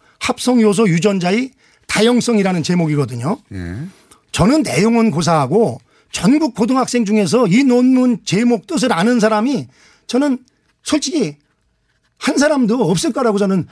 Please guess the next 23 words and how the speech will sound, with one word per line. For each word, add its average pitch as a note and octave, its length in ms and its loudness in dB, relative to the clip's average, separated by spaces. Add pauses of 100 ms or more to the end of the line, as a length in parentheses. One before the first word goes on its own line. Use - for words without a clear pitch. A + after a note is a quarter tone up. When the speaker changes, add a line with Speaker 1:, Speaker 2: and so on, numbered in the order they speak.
Speaker 1:
생각을 G3+ 360 0
하고 G3+ 120 0
있습니다. A#2 600 -4
Speaker 2:
네. A2+ 220 -10 (120)
Speaker 1:
이런 D4+ 300 2
어려운 G#3+ 480 2
논문을 D#3+ 800 0 (540)
같이 A3+ 480 -2
고생한 G3 580 0 (380)
의대 G3 340 2
교수, F3+ 560 -4 (220)
박사과정, F3+ 580 -4
대학원생을 E3+ 580 0
제끼고서 E3+ 600 0 (400)
제일 E3+ 340 -2
저자로 D#3 420 -2
됐다는 D3+ 380 -2
것은 C#3 580 0 (440)
정말 A3+ 360 0
그야말로 G#3 680 -2 (320)
특혜 - 260 -4
중에 G3 200 -2
특혜고, F3+ 680 -2